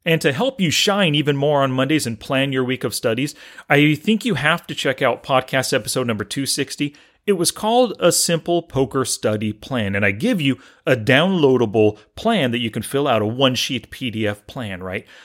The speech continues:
So to visit this episode, go to the show notes page. There's a link there to it. Or go to smartpokerstudy dot com slash pod two six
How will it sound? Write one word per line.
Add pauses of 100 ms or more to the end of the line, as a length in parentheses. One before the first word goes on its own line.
(100)
So
to
visit
this
episode,
go
to
the
show
notes
page.
There's
a
link
there
to
it. (320)
Or
go
to
smartpokerstudy
dot
com
slash
pod (140)
two
six